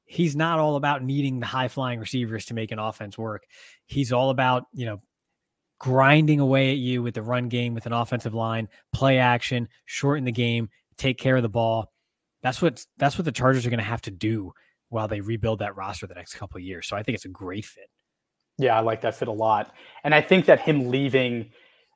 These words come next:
Speaker 2: I think that's probably what J J McCarthy's waiting before he declares, because he has not declared yet, right? So this, this review that we're doing is a little preemptive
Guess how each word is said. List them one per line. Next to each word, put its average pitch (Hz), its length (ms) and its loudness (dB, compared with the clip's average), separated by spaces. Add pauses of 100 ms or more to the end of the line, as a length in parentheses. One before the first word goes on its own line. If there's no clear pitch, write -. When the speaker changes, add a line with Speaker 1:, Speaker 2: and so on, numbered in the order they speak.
(260)
Speaker 2:
I 147 80 4
think 165 260 4
that's 147 240 8
probably 135 580 6
what 131 240 0
J 131 200 2
J 139 120 -4
McCarthy's 123 520 -2
waiting 117 400 -4
before 113 260 -4
he 120 160 -8
declares, 120 460 -4
because - 260 -10
he 147 120 -2
has 131 300 2
not 131 280 0
declared 120 420 -4
yet, 101 220 -6
right? 117 180 -6
So 131 80 -8
this, 131 260 -2
this 147 400 -2
review 127 380 0
that 120 160 2
we're 117 120 -4
doing 113 260 -2
is 101 80 -12
a 104 60 -8
little 127 200 0
preemptive 113 600 -6